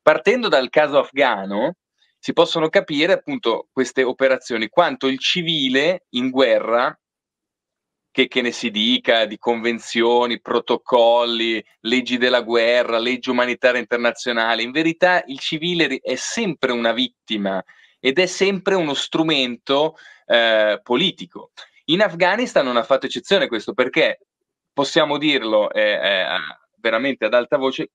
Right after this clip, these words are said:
quello che è successo con i raid notturni, quindi adesso non mi dilungo sul fatto che is-, all'inizio dell'occupazione, eh, quando è, è cominciata l'insurrezione talebana,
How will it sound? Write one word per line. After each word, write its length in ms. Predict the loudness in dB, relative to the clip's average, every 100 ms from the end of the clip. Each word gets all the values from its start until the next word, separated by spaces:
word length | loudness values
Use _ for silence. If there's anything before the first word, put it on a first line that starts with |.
| _
quello 240 | 0 0
che 140 | 2 -2
è 40 |
successo 680 | -4 -10 0 0 0 -6 -12
con 240 | -2 -2
i 100 | 0
raid 640 | 0 0 -4 -6 -6 -8 -8
notturni, 680 | -8 -8 -4 -4 -2 -4 -4
quindi 240 | -4 0
adesso 200 | 0 0
non 100 | -8
mi 100 | -6
dilungo 560 | -6 -4 -2 -2 -4 -6 _ -10
sul 180 | -8
fatto 300 | 0 0 0
che 240 | -6 -6 -8 _
is-, 160 | -14 -6
all'inizio 720 | -4 -2 -2 -4 -4 -2 -2
dell'occupazione, 1000 | -2 -4 -6 -2 -2 -2 0 0 0 -4 _ _ -8
eh, 120 | -2
quando 260 | 2 2 0
è, 100 | -6 -8
è 100 | -10
cominciata 880 | -6 -4 -2 2 2 2 2 2 0
l'insurrezione 840 | -2 -6 -6 -4 -6 -2 -2 0
talebana, 720 | 0 0 0 0 0 -2 -2